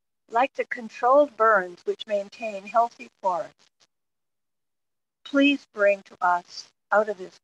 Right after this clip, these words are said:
time of trauma, the fire in the soul of all who watched that horror. Help us to turn that fire into controlled burns, to be used to get rid of the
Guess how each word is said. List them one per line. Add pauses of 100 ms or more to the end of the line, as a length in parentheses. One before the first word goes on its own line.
time
of (180)
trauma, (920)
the (140)
fire
in
the
soul
of (120)
all
who
watched
that
horror. (1080)
Help
us
to
turn
that (160)
fire (720)
into
controlled
burns, (1300)
to
be
used
to
get
rid
of
the